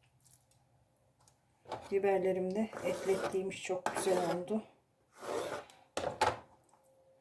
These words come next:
Eziyetini çektik ama değdi de yani. Yorulduk biraz.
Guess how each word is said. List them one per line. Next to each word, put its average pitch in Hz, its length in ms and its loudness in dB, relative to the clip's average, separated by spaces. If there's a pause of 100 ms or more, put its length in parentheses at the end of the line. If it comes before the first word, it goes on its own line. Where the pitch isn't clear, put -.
(460)
Eziyetini 196 600 2
çektik 196 420 -2
ama 214 260 4 (1500)
değdi 185 360 6
de 185 60 4
yani. 180 540 4 (1200)
Yorulduk 196 560 8
biraz. 185 440 4